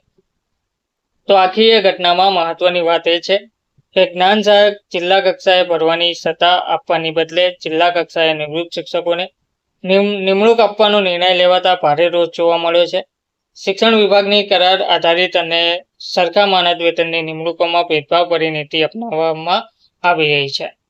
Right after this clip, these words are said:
તો પચીસ હજાર શિક્ષકોની ભરતી બાદ પણ હજારો લાયક ઉમેદવાર હજુ બેકાર છે. શિક્ષણ વિભાગની વર્તમાન ભરતી પ્રક્રિયામાં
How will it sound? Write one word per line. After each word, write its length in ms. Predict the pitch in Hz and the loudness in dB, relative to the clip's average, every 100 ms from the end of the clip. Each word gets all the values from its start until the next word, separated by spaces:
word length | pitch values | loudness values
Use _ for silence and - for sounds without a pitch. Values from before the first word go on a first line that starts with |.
| _ _ _ _ _ _ _ _ _ _ _ _ - | _ _ _ _ _ _ _ _ _ _ _ _ -4
તો 80 | 196 | 0
પચીસ 420 | 202 - 254 214 | 0 2 0 2
હજાર 260 | 208 226 | 2 2
શિક્ષકોની 560 | 226 214 202 220 214 208 | 2 0 0 0 0 0
ભરતી 320 | 185 170 196 | 0 0 0
બાદ 300 | 190 180 180 | 2 2 2
પણ 180 | - 190 | 0 0
હજારો 380 | 170 165 165 185 | 0 2 2 4
લાયક 320 | 170 165 175 | 2 2 0
ઉમેદવાર 500 | 175 165 165 170 170 | -2 -6 -2 0 0
હજુ 220 | 160 165 | 0 -4
બેકાર 440 | 160 151 - 170 165 | -4 -4 0 -2 0
છે. 160 | 180 | -2
શિક્ષણ 400 | 165 160 - 170 | -4 -6 -10 -8
વિભાગની 420 | 165 151 165 160 | -8 -4 -4 -4
વર્તમાન 440 | 170 151 143 160 160 | -4 -6 -6 -8 -6
ભરતી 280 | 165 156 165 | -6 -6 -6
પ્રક્રિયામાં 580 | 170 160 165 165 175 | -6 -4 -2 0 -2